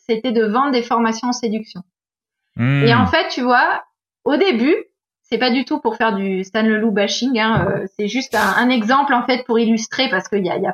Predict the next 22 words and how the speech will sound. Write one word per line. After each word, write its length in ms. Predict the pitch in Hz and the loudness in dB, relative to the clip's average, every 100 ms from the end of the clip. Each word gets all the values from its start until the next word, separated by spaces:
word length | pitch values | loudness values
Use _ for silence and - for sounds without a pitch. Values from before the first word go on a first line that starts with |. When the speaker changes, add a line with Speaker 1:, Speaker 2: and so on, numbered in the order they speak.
| - | 0
Speaker 1:
plein 280 | 349 349 330 | 2 2 2
d'autres 180 | 262 240 | 0 -2
personnes 360 | 226 247 240 | -2 0 0
qui, 240 | 233 190 185 _ _ _ _ _ _ | -2 -6 -8 _ _ _ _ _ _
qui 180 | - 226 | -4 0
ont 80 | 247 | 0
cette 200 | 247 202 | 0 0
vision-là, 540 | 220 226 233 254 247 | 2 2 4 4 4
et 220 | 208 185 180 | 2 0 -2
enfin, 480 | 214 - - - 196 | -6 -6 -4 -6 -2
voilà, 240 | 220 233 | 0 2
il, 560 | 185 160 233 - - - | 2 0 -2 -2 -2 -2
encore 260 | 208 202 226 | -2 0 2
une 140 | 226 | 0
fois, 420 | 220 233 233 196 175 | 0 0 2 2 -2
euh, 40 | - _ _ - | -6 _ _ -4
j'ai 120 | 220 | 0
beaucoup 240 | 226 269 | 0 2
de 80 | 254 | 2
respect 400 | 240 240 - 254 | 2 0 -2 -4
pour, 200 | 220 202 | -2 0
euh, 260 | 185 185 | 0 0